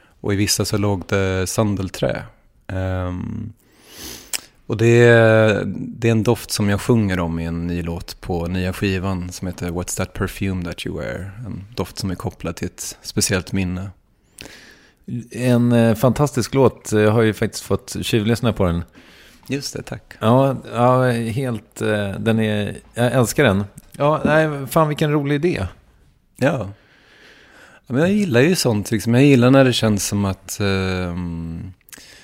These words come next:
Speaker 1: alltså det har varit hela den grejen som varit från början, det här med att, att göra någonting som känns väldigt direkt mellan mig och publiken och lyssnaren och så. Ehm,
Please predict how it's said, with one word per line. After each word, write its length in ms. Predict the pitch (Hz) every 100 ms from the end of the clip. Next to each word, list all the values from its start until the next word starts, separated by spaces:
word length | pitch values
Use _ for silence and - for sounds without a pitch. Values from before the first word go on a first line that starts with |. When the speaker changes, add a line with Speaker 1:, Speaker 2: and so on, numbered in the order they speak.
| _
Speaker 1:
alltså 160 | 101 104
det 120 | 117
har 80 | 123
varit 300 | 123 117 -
hela 200 | 117 110
den 180 | 107 101
grejen 280 | 101 98
som 160 | 98 107
varit 180 | 98 98
från 200 | - 101
början, 420 | 113 107 101 117
det 80 | 113
här 140 | 104
med 520 | 95 95 95 92 85
att, 380 | 98 - - - -
att 140 | 87
göra 200 | 104 95
någonting 420 | 107 101 90 87
som 140 | 85 95
känns 480 | - 87 87 -
väldigt 240 | 95 90 -
direkt 720 | 92 92 - - - - - -
mellan 400 | 98 98 92 90
mig 260 | 92 90
och 160 | 82 82
publiken 640 | 107 95 95 98 - 95
och 80 | 92
lyssnaren 500 | 95 - 95 90 92
och 100 | 98
så. 260 | - 107 110 _ - - - - - - _
Ehm, 920 | 110 107 107 104 101 101 101 101 101